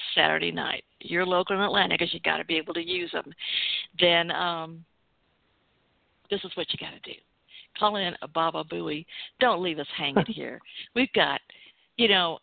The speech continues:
Speaker 1: I, I've got, I've got nine more minutes reserved. You know, I, I can just talk to, um,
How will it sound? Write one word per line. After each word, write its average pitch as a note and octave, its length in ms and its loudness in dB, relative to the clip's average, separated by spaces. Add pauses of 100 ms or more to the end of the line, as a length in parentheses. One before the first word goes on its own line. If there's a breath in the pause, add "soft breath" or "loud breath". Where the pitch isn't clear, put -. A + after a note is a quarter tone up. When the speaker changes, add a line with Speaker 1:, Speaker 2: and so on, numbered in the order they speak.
Speaker 1:
I, - 260 0
I've - 180 -4
got, G#4 240 4
I've - 200 -4
got A4+ 160 -6
nine B3+ 280 0
more C4 180 -8
minutes A#3 380 -6
reserved. E3+ 540 -8 (320 loud breath)
You F#3+ 100 2
know, F#3 260 4
I, C4+ 240 4
I B3 140 6
can A#3+ 140 -2
just F#3 200 -4
talk F#3 400 -2
to, F3 240 -2
um, E3 340 0